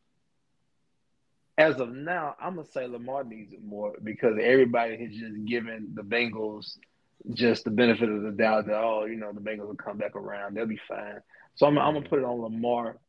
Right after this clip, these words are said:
Speaker 1: to go in here, and he's been successful against the Bengals. I'm, I'm gonna give it to Lamar. I'm gonna pick the, the Baltimore Ravens this week.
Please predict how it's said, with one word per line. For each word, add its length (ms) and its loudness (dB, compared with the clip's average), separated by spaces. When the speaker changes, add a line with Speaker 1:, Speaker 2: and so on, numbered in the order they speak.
Speaker 1:
to 60 -14
go 320 0
in 120 -8
here, 380 -2
and 100 -8
he's 120 -4
been 140 -4
successful 500 2
against 240 -2
the 60 -2
Bengals. 420 -2
I'm, 160 0
I'm 140 -2
gonna 60 4
give 120 8
it 120 0
to 100 -2
Lamar. 260 4
I'm 60 4
gonna 100 -6
pick 200 2
the, 140 4
the 80 2
Baltimore 600 8
Ravens 440 0
this 200 -10
week. 460 -8